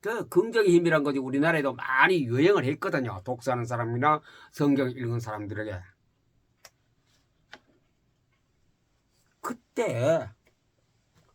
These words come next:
그때에 기적을 많이 얘기했고, 이적을 많이 얘기했습니다.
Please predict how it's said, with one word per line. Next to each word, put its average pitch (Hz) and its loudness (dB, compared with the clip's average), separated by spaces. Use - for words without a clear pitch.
그때에 214 4
기적을 226 0
많이 - -12
얘기했고, 131 -2
이적을 196 -4
많이 156 -2
얘기했습니다. 120 -8